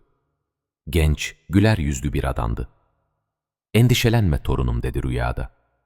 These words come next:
"Yankı yalnızca hazır olan kulaklara ulaşır. Sen onu duymaya hazırdın. Şimdi onu başkalarına duyurma zamanı. Ama unutma, en güçlü yankı hiçbir taşa ihtiyaç duymadan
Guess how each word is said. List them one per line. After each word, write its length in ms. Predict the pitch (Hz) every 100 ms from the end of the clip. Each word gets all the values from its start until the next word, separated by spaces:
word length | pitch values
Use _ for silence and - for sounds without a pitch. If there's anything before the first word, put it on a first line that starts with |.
| _ _ _ _ -
"Yankı 520 | 101 123 - 131 -
yalnızca 680 | 82 104 131 110 76 85 78 -
hazır 300 | 90 85 80
olan 260 | 64 65
kulaklara 460 | - 64 58 64 65
ulaşır. 460 | 64 - - - _ _ _ _ _ _ _ _ _ -
Sen 320 | - 90 85
onu 240 | - 76 71
duymaya 440 | 73 65 65 62
hazırdın. 480 | 73 78 65 62 55 _ _ _ _ _ _ _ _
Şimdi 480 | - 147 123 117 -
onu 240 | 90 95 76
başkalarına 640 | 73 - 80 78 76 73
duyurma 360 | 73 71 73 73
zamanı. 480 | 67 60 60 58 - _ _ _ _ _ _ _ _ _ -
Ama 200 | 85 78
unutma, 460 | 76 76 - 52 - _ _ _ _ _ -
en 220 | 127 139
güçlü 300 | 92 85 -
yankı 580 | 73 62 64 - 85 - _ _ _
hiçbir 400 | 113 - 143 104
taşa 260 | 90 80 -
ihtiyaç 560 | 82 - 80 73 -
duymadan 540 | - 82 65 67 67